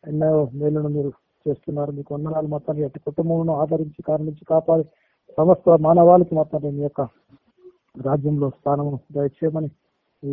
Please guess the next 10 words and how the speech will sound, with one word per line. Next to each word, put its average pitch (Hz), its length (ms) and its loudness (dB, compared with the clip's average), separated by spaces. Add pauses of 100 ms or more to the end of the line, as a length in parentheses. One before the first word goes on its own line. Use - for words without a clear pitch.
యొక్క, 139 160 -8 (600)
యొక్క 143 200 -6 (120)
విన్నపమును 151 500 -4
ఆలకించమని, 160 600 -4
మా 135 140 -10
ప్రార్థనకు 147 420 -6 (420)
చేయొద్దుమని 156 560 0 (240)
ప్రార్థిస్తున్నాం 151 680 -8
మా 151 140 -4
తండ్రి. 160 220 2